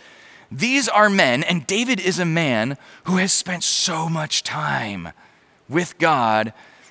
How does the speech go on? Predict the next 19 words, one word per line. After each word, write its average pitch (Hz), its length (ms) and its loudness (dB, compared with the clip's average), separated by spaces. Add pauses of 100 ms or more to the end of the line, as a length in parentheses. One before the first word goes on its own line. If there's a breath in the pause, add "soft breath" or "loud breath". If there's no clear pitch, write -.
before 214 260 2
he 208 100 4
ever 214 160 0
sees 156 280 -4
the 131 100 -2
bear, 117 220 -2
before 170 280 -4
he 185 60 0
ever 220 180 2
sees 175 260 -4
the 131 100 2
lion, 127 260 0
and 127 40 -6
before 135 220 -6
he 165 140 -10
ever 175 240 2
sees 147 260 -4
the 139 80 -6
giant. 117 500 -4